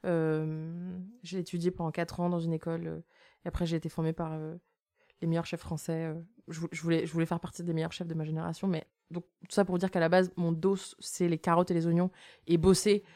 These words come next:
dans des cuisines qui sont, euh, réellement, euh, organisées comme des armées, euh, et bosser dix-neuf heures par jour, et tout ça, et tout ça.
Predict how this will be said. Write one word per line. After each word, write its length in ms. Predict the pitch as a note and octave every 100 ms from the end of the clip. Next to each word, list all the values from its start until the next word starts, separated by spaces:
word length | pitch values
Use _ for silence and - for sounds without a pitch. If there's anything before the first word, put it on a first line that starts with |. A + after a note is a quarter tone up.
| - - _ _ -
dans 120 | F3+ E3+
des 80 |
cuisines 300 | E3 F3+ F#3 G3
qui 100 | E3+
sont, 320 | - F3 E3
euh, 240 | D#3 D#3
réellement, 720 | D#3 D#3 D#3+ D#3+ D#3+ E3 E3+ D#3+
euh, 140 | D#3 -
organisées 340 | D#3+ D#3+ F3
comme 160 | F3 D#3+
des 180 | D3+
armées, 340 | D#3 D#3+ G3 D#4 _ _ _ - - - - _ -
euh, 500 | D#3+ D#3 D3+ D#3 - -
et 240 | C#3+ E3
bosser 280 | D#3 D#3+ E3
dix-neuf 240 | E3 D#3+
heures 100 | D#3
par 180 | - D3+
jour, 320 | D3+ E3 E3
et 80 | D#3+
tout 80 | -
ça, 120 | D#3+
et 20 |
tout 100 | D3+
ça. 220 | - G#3